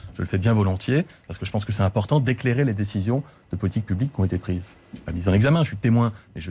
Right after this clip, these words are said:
n'empêche que je vais quand même devant des magistrats. Ça m'empêche pas d'être porte-parole du gouvernement et de défendre la politique d'Éric Dupond-Moretti en matière de justice, parce qu'il crée des moyens en plus, parce qu'il crée des postes de magistrats, de greffiers de justice, parce qu'on ouvre des tribunaux, parce qu'on modernise, qu'on pourra faire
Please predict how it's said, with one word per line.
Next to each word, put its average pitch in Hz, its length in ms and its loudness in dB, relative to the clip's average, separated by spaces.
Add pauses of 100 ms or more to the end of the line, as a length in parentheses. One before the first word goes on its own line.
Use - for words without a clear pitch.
n'empêche 143 440 0
que 98 120 -6
je 90 100 -2
vais 98 200 0
quand 98 100 -2
même 92 100 0
devant 92 200 -2
des 87 80 -4
magistrats. 92 320 0
Ça - 100 0
m'empêche - 300 0
pas 160 240 0 (200)
d'être 101 120 -6
porte-parole 117 420 -2
du 107 60 2
gouvernement 104 460 2
et 147 40 0
de 113 80 -2
défendre 113 400 0
la 104 60 -2
politique 110 320 -2
d'Éric 113 320 0
Dupond-Moretti 104 680 0 (220)
en - 60 0
matière 104 180 2
de 110 100 2
justice, 151 420 0
parce 101 140 -2
qu'il 104 120 -6
crée 139 180 0
des 123 100 4
moyens 104 300 2
en 143 60 0
plus, 170 260 -2
parce 101 160 -2
qu'il 107 180 -8
crée 113 200 -2
des 101 80 0
postes 127 360 -2
de 98 120 2
magistrats, 143 500 0
de 117 80 0
greffiers 110 320 0
de 110 60 -2
justice, 151 480 -4 (340)
parce 104 120 -6
qu'on 110 120 4
ouvre 135 100 6
des 123 120 2
tribunaux, 147 420 2
parce 113 100 -4
qu'on 107 100 -6
modernise, 131 540 2
qu'on 107 100 -6
pourra 104 200 0
faire 110 320 0